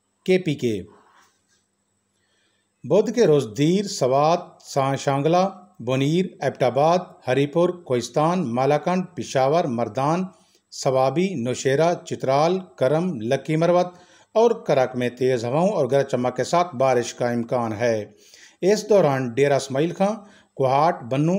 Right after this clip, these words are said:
कोहिस्तान, मानसेरा और वज़ीरिस्तान में मूसलाधार बारिश का इम्कान है। मूसलाधार बारिश के बाद नशेबी इलाके आब आने का, जबकि पहाड़ी इलाकों में लैंडस्लाइडिंग का ख़तरा मौजूद है।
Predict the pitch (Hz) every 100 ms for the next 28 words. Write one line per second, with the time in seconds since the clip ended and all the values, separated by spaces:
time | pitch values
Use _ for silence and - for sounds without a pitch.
0 | 196 131 123 - 147 170 147 123 117 -
1 | 151 175 165 127 120 123 120 - 170 -
2 | _ 127 147 156 156 147 160 160 196 185
3 | 135 135 120 139 160 170 - 131 127 127
4 | 135 123 117 120 117 110 98 - _ _
5 | - 143 180 240 240 190 135 131 147 180
6 | - 135 131 143 143 - - _ - 139
7 | - 170 170 214 131 131 131 139 143 -
8 | - 147 147 147 170 135 131 135 156 127
9 | 143 - 123 127 135 185 190 135 135 135
10 | 147 165 - _ 127 147 180 180 - 135
11 | 131 127 120 123 135 120 123 123 120 127
12 | 120 110 120 107 101